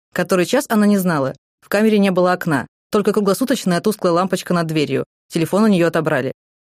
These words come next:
Просыпаясь, Аня за неимением других развлечений снова и снова рассматривала стену перед собой.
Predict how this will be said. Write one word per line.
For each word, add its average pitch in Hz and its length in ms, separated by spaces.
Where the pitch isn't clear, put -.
Просыпаясь, 240 600
Аня 247 320
за 214 120
неимением 220 420
других 208 300
развлечений 233 680
снова 220 380
и 185 40
снова 190 280
рассматривала 185 560
стену 180 300
перед 170 200
собой. 151 420